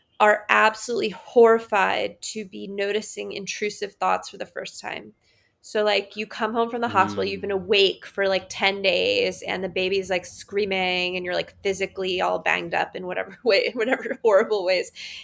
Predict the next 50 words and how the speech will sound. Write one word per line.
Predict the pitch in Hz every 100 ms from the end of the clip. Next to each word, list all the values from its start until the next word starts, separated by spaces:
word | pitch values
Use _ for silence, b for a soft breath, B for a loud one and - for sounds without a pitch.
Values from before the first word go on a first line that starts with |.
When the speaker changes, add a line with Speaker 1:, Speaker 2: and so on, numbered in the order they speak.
| B
Speaker 1:
And | 240 214 220 - b b b _ _ _ -
they | 240 233
would | 247
have | 233 226 226
thoughts | 214 214 214 226
like, | 208 208 -
"Oh | 226 226
my | 220
God, | 208 196 196
did | 208
I | 196
forget | - 214 214
to | -
feed | 190 - 214 190
the |
baby?" | - 190 - - - - -
Or, | 190
like, | 180 180
"Am | 196
I |
gonna | 190 190
drop | 180 190 175 - 185
the |
baby?" | 180 185 185 185 196 214 -
You | 220
know? | 196 180 185 b b - - - _ -
And | 247 240 233 - _ _
this | 240 294 415 -
totally | - 392 453 285
happened | 226 - 214
to | - 214
me | 247 311 123 117 123 -
when | 226
I | 208
brought | 208 208
home | 208
my | 208 196
first | 185 180 -
and | 196
second | 180 190
and | 185 185
third | 180 175
child. | - 175 175 180 - B B
But, | 262
like, | 294 262 -
I | 285
was | 302
so | - - 285 269
used | 285 254 247 339 339 -
to | - 233 226